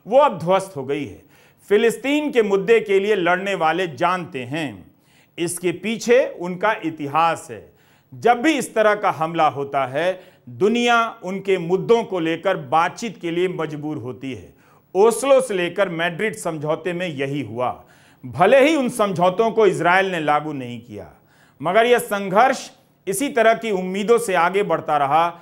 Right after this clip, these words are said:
कि हर दिन उसके लोग मारे जा रहे हैं, उनके लोगों के कोई अधिकार नहीं,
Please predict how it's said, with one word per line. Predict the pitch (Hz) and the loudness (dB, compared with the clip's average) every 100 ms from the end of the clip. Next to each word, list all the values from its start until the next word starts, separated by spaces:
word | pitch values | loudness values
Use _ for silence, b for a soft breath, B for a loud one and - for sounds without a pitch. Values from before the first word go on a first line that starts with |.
| B B | B B
कि | 151 | -6
हर | 123 170 214 | 0 2 2
दिन | 226 254 | 2 0
उसके | 220 - 185 | -2 -2 -2
लोग | 175 214 247 208 | 2 4 4 4
मारे | 185 185 165 | 2 2 0
जा | 147 | 0
रहे | 135 139 131 | 0 -4 -6
हैं, | 139 165 170 b b b | -6 -8 -10 b b b
उनके | 208 226 262 262 | -4 -2 4 4
लोगों | 175 170 214 220 269 | 4 2 4 4 2
के | 220 208 | 0 0
कोई | 220 220 | 0 0
अधिकार | 165 160 143 196 240 202 | 0 -2 2 4 4 2
नहीं, | 143 127 151 170 | -4 -6 -6 -8